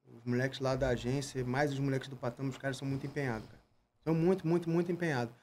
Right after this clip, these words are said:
Então eles conseguiram pegar um dado e começar a trabalhar, trabalhar, trabalhar, trabalhar, trabalhar. A gente conseguiu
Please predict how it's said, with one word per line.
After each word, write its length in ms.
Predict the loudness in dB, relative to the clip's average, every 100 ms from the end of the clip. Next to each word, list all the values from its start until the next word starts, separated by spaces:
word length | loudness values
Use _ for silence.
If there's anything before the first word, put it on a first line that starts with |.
| _ _ _
Então 200 | -2 6
eles 120 | 6 6
conseguiram 340 | 2 4 4
pegar 260 | 6 8 8
um 100 | 8
dado 460 | 10 10 10 6
e 60 | 2
começar 280 | 2 2 4
a 20 |
trabalhar, 520 | 6 6 8 8 8
trabalhar, 420 | 6 2 4 4
trabalhar, 380 | 2 2 4 2
trabalhar, 360 | 2 2 4 2
trabalhar. 320 | 2 4 4
A 60 | 2
gente 180 | 0
conseguiu 500 | -2 -2 2 2 2